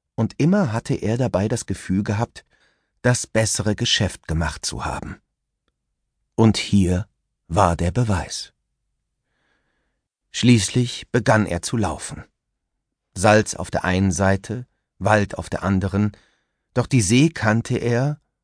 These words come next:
und die Bäume fürchtete er. Als Kind von London hatte er noch nie dergleichen gesehen. Grün, so hoch und dicht gewachsen,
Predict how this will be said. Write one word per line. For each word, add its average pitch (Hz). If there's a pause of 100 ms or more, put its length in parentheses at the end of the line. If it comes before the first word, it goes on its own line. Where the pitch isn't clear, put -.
und -
die 120
Bäume 95
fürchtete -
er. - (1300)
Als 120
Kind 185
von 117
London 101
hatte 123
er 110
noch 113
nie 107
dergleichen 90
gesehen. 95 (500)
Grün, 107 (560)
so 76
hoch 113 (480)
und 98
dicht -
gewachsen, -